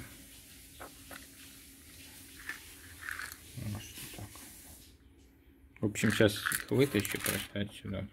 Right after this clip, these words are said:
Вот. Вот разные насадки, которые были.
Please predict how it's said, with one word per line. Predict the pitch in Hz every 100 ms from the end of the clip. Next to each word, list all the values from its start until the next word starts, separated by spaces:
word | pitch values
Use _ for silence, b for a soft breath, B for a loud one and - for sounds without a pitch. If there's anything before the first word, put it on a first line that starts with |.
| 101
Вот. | 95 - - - - - B B B B
Вот | 120 104
разные | 117 113 107 113
насадки, | 123 123 - 202 - -
которые | - - 107 107 104
были. | 104 101 98 113